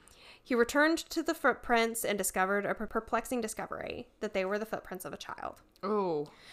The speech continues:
Speaker 1: Stranger still was the arrangement of the footprints. They started and ended in the middle of the room and were pointed in different directions.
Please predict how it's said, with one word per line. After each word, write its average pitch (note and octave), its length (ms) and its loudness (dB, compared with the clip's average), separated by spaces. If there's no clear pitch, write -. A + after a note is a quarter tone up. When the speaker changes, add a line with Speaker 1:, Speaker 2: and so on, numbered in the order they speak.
Speaker 1:
Stranger B3 380 4
still B3+ 540 8
was G#3+ 200 4
the G#3+ 120 2
arrangement A#3+ 460 2
of - 80 -2
the - 120 -8
footprints. - 720 -8
They A3+ 100 8
started B3+ 380 6
and F4 140 6
ended G3+ 360 0
in G3+ 160 -2
the G3+ 60 4
middle F#3+ 320 2
of F#3+ 100 -2
the B3 100 0
room A3 520 2
and A3 160 2
were G#3+ 100 2
pointed B3 440 0
in B3 200 0
different G3 400 -4
directions. - 920 -6